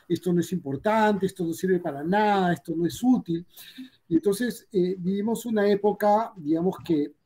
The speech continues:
en general desprecia el conocimiento, desprecia las humanidades, ¿no? Ahora, dentro de eso, eh, efectivamente, el marxismo está estereotipado, ¿no? Y está estereotipado,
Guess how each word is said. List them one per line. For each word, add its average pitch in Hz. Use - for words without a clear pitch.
en 170
general 170
desprecia 202
el 160
conocimiento, 160
desprecia 175
las 165
humanidades, 110
¿no? 160
Ahora, 156
dentro 233
de 226
eso, 226
eh, 160
efectivamente, 190
el 160
marxismo 147
está 175
estereotipado, 139
¿no? 180
Y 165
está 165
estereotipado, 208